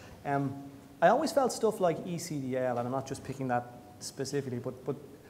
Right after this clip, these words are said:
there's a danger when you teach sort of software applications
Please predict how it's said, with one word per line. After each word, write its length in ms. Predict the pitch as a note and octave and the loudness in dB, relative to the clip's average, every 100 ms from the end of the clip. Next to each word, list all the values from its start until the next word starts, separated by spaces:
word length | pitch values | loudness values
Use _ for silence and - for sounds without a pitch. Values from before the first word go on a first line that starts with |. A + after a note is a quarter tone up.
| - - - - | -20 -20 -18 -4
there's 140 | D3 | -2
a 60 | D3 | 2
danger 360 | D3+ G3 A#3+ | 4 4 4
when 140 | F#3+ F3 | 0 0
you 80 | D3+ | -2
teach 480 | - E3 - - - - - - - - - - | -4 -6 -6 -12 -14 -20 -20 -20 -20 -20 -20 -18
sort 160 | - C3+ | -8 -6
of 80 | C3 | -4
software 440 | D#3 D3+ C#3+ C3+ | 2 2 2 2
applications 920 | B2+ B2+ - D3 C#3+ B2+ A#2+ A#2+ - | 2 -2 -2 -2 -2 -4 -8 -10 -12